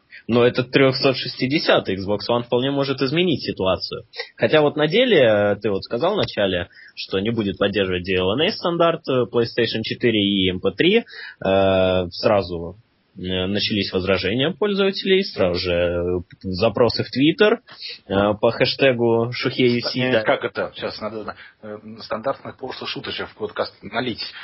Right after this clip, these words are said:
Speaker 2: Э, значит, э, э, озадаченные пользователи стали теребить Twitter с саней.
Speaker 1: <laughs>
Speaker 2: Вот так, значит,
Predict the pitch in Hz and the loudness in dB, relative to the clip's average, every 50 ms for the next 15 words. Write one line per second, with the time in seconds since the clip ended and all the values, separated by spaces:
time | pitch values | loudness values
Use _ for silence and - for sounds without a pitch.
0 | - - - - _ _ 107 104 107 110 - - - 196 123 143 135 - 147 139 | -18 -18 -18 -20 _ _ -10 -4 -2 -2 -2 -2 -4 -6 -2 -2 -2 -2 -4 -6
1 | - 131 - 127 123 113 104 - 120 113 101 - - 101 95 - - - _ _ | -8 -14 -12 -10 -8 -10 -10 -10 -12 -16 -16 -12 -12 -12 -12 -12 -16 -20 _ _
2 | _ _ - _ _ _ _ _ _ - - 127 143 180 180 202 226 - - 185 | _ _ -20 _ _ _ _ _ _ -6 -4 0 0 0 2 2 0 0 0 -2
3 | 185 175 - 208 233 220 175 165 - - 147 139 123 - - - 190 190 175 170 | -2 -2 0 0 -2 -2 -2 -4 -4 -4 -4 -4 -4 -8 -2 0 0 0 0 -2
4 | 160 143 - 151 151 151 147 165 143 _ - 143 139 156 151 - - - - - | -4 -2 -2 -2 -2 -2 -4 -6 -10 _ -10 -6 -6 -6 -6 -4 -6 -6 -6 -6
5 | - - - - 139 139 139 131 120 95 82 - _ _ _ _ _ - - - | -12 -14 -8 -2 -2 -2 0 0 -4 -4 -6 -10 _ _ _ _ _ -6 -6 -4
6 | - - - - - - 370 - _ _ _ _ _ - _ 113 - - 110 95 | -4 -8 -8 -8 -8 -12 -14 -14 _ _ _ _ _ -20 _ -18 -6 -6 -4 -4
7 | 98 95 - - - 123 - - - | -4 -6 -8 -6 -4 -4 -4 -4 -6